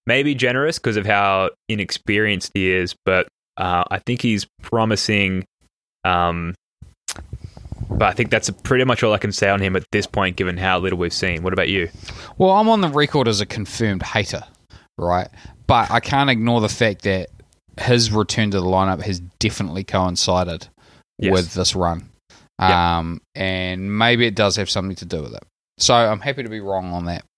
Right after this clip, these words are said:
Speaker 2: If I have to eat my words on, on him, that's great. But
Speaker 1: We, we love eating our words here on this podcast. We've, we've eaten them on multiple players. R-, Rob Williams being, um, you know, one
Speaker 2: Yeah,
Speaker 1: of the more,
Speaker 2: Sean, I got
Speaker 1: uh,
Speaker 2: wrong.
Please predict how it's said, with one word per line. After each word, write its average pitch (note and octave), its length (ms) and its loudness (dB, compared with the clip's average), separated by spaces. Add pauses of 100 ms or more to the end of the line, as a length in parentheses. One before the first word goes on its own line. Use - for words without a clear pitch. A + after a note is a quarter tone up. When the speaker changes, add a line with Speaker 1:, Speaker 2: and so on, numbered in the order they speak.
(360)
Speaker 2:
If - 120 -6
I G#2+ 40 6
have G#2 140 2
to - 120 -6
eat A#2+ 100 -2
my G#2+ 140 2
words G#2+ 400 4
on, G2 500 0 (140)
on F2+ 160 -2
him, C#3+ 300 0 (200)
that's - 220 -2
great. E2+ 300 -2 (960)
But F2+ 180 6
Speaker 1:
We, G#2+ 140 -6
we C#3+ 80 2
love C3 240 4
eating A#2 220 4
our G#2 100 4
words G2 260 2
here G2+ 120 2
on F#2 80 0
this F2+ 120 -4
podcast. F#2 500 0
We've, G#2 180 0
we've A2 180 0
eaten A2+ 220 2
them G#2 400 0
on G2 360 0
multiple G#2 360 0
players. F2 420 2
R-, F#2+ 240 -2
Rob G2+ 200 0
Williams F#2+ 500 0
being, F#2 380 -2
um, E2+ 400 -4
you G2+ 80 -6
know, F#2 140 -2
one B2+ 140 2
Speaker 2:
Yeah, C#3 80 4
Speaker 1:
of C3 140 4
the A#2+ 60 2
more, A2+ 200 2
Speaker 2:
Sean, C3 140 4
I A#2+ 120 4
got A#2+ 140 4
Speaker 1:
uh, A2 240 2
Speaker 2:
wrong. - 140 -8